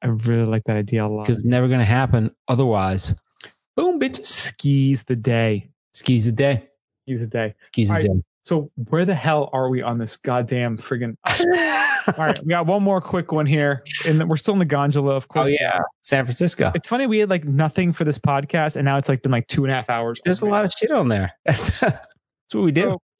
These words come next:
Speaker 1: so San Francisco.
Speaker 2: We had a lot of stuff to say. Just saying.
Speaker 1: San Francisco has decided to ban vaping. Oh, my
Speaker 2: What?
Speaker 1: God! Excuse me. That was
Speaker 2: <laughs> Burping and vaping. What's up? <laughs> What's up, San Fran?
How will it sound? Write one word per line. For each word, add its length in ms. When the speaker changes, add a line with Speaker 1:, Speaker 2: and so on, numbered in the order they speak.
Speaker 1:
so 160
San 260
Francisco. 720
Speaker 2:
We 120
had 100
a 60
lot 180
of 80
stuff 220
to 100
say. 400
Just 160
saying. 260
Speaker 1:
San 100
Francisco 640
has 200
decided 460
to 80
ban 680
vaping. 380
Oh, 160
my 140
Speaker 2:
What? 120
Speaker 1:
God! 340
Excuse 340
me. 140
That 100
was 160
Speaker 2:
<laughs> 240
Burping 400
and 140
vaping. 500
What's 300
up? 320
<laughs> 600
What's 240
up, 240
San 220
Fran? 380